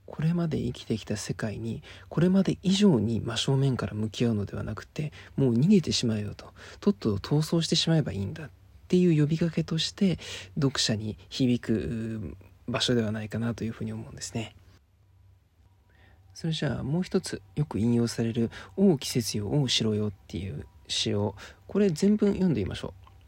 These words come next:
う。「おう季節よ、おう城よ。無傷な魂などどこにいよう。おう季節よ、おう城よ。幸福について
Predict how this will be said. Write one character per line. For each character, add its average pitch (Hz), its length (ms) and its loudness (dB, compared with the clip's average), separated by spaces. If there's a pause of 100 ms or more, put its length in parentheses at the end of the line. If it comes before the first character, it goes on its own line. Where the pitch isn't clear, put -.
(1500)
う。 - 40 2
「お 170 120 4
う 135 40 0
季 - 120 -4
節 - 320 -2
よ、 98 100 -2 (100)
お 131 140 2
う 117 40 2
城 107 280 0
よ。 107 160 -4 (540)
無 131 120 4
傷 156 280 0
な 95 80 2
魂 117 460 0
な 95 120 -2
ど 98 140 -6
ど 123 120 -2
こ 143 120 0
に 104 200 0
い 101 40 -8
よ 98 180 -8 (1000)
う。 135 80 2
お 120 60 2
う 113 40 -8
季 - 100 -10
節 107 300 -4
よ、 101 160 -6
お 127 140 2
う 113 40 -2
城 - 280 0
よ。 104 180 -4 (1120)
幸 147 260 4
福 - 200 -2
に 156 140 4
つ - 120 -2
い 131 80 4
て 95 240 -6